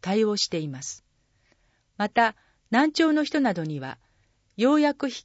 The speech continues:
記者派遣事業があります。要約筆記とは、その場で話されている内容を即時に要約して文字にする通訳方法で、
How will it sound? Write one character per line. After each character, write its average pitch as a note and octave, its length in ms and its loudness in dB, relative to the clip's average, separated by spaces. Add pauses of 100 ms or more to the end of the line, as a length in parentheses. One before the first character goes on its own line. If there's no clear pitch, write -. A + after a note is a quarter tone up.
記 C4 120 -4
者 D3+ 180 -2
派 - 220 -10
遣 C#4 260 0
事 B3+ 140 -4
業 F3 160 0
が C3+ 100 -8
あ C3 60 -12
り C3 100 -14
ま C#3 140 -16
す。 - 200 -18 (1000)
要 C4+ 200 4
約 D4+ 340 0
筆 - 160 -12 (100)
記 - 120 -18
と E3+ 160 -2
は、 A#2+ 200 -6 (360)
そ - 140 -4
の C#4+ 160 4
場 C#4 160 2
で C#4 80 0
話 A#3+ 280 0
さ C#4 120 0
れ A#3 100 0
て F3 120 -4
い D3+ 60 -2
る D3 120 -6
内 F3+ 260 -2
容 F3 200 0
を D#3+ 220 -6 (360)
即 D4 340 -2
時 G3+ 140 -2
に D#3+ 140 0
要 F3+ 160 2
約 F3+ 260 -4
し - 140 -8
て - 240 -6 (340)
文 C#4 120 2
字 C4 140 0
に F3+ 120 -2
す - 140 -8
る D3 140 -6
通 A#3 180 -2
訳 A#3 320 2
方 G#3 260 -2
法 C#3+ 200 -12
で、 B2+ 220 -14